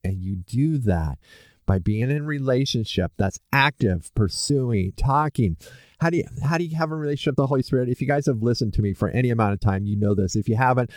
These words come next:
I'm just gonna quick go over it. You talk to God like you talk to your friends, that you talk to your wife. You express your hurts, you know,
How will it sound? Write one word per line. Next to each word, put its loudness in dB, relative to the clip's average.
I'm 2
just -4
gonna 2
quick 2
go 4
over 2
it. -2
You 0
talk 0
to 2
God 2
like 2
you 0
talk 4
to -2
your 0
friends, -2
that 0
you -4
talk 0
to -6
your 2
wife. 0
You 2
express 0
your 2
hurts, 2
you -2
know, 0